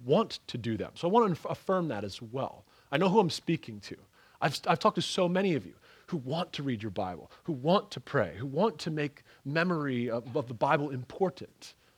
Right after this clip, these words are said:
So why do we want to do these things and attempt them? Some of you may be sitting here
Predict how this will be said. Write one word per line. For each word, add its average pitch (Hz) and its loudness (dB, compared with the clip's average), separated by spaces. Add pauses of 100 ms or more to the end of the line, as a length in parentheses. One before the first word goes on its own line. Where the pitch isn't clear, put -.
(380)
So 220 6
why 208 10
do 269 8
we 240 8 (300)
want 233 2
to - -10
do 127 2
these 104 -4
things 92 -10
and 113 -4
attempt - -8
them? - -12 (1200)
Some - 8
of 190 6
you 180 6
may 160 6
be 139 2
sitting 147 2
here 117 2